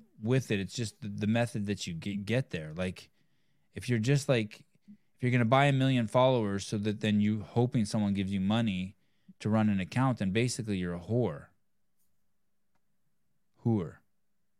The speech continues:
Yeah, Emma Carey talked about God at semifinals. Yeah, she's probably, like, yeah, she spread, really? How much for twenty?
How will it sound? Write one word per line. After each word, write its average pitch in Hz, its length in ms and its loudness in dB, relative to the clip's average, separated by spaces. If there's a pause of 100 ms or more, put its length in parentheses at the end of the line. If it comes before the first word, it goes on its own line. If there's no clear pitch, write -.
(960)
Yeah, 139 140 6
Emma 104 200 2
Carey 110 240 0
talked 104 240 -4
about 101 160 -2
God 95 240 -2
at 98 60 -8
semifinals. 104 560 -6
Yeah, 123 140 -2
she's - 280 -8
probably, 92 360 -6 (260)
like, 95 160 -8 (100)
yeah, 107 160 -6
she - 180 -12
spread, 95 300 -8 (180)
really? 123 360 2 (1040)
How 113 120 2
much 123 200 2
for 117 100 -4
twenty? 117 280 0